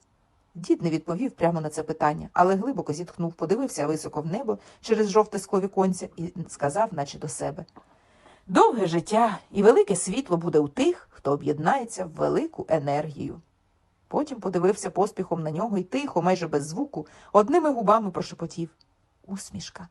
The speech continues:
це наймогутніша енергія, тому вона так дорого коштує». І ще додав, дивлячись суворо в очі пульсара:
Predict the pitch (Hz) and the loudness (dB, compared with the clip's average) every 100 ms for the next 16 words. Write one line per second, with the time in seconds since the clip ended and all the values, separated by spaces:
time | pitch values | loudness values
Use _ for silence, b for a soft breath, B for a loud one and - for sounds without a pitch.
0 | _ _ - 165 170 180 196 202 185 240 | _ _ -8 -4 0 2 4 4 2 0
1 | 214 220 220 226 226 220 214 147 175 170 | -2 -2 0 2 2 0 -4 -8 -10 -12
2 | b b b b 180 202 220 220 220 202 | b b b b 2 4 4 4 2 2
3 | 226 240 220 226 - 220 - 127 - _ | 4 4 2 0 -2 -4 -8 -12 -14 _
4 | _ _ _ - 143 - - 240 185 147 | _ _ _ -12 -10 -8 -6 -4 0 2
5 | 143 147 147 151 - - - 180 151 151 | 2 0 -2 -2 -4 -10 -6 -4 -2 0
6 | 151 - 190 196 180 185 - | -2 -4 -8 -6 -6 -4 -4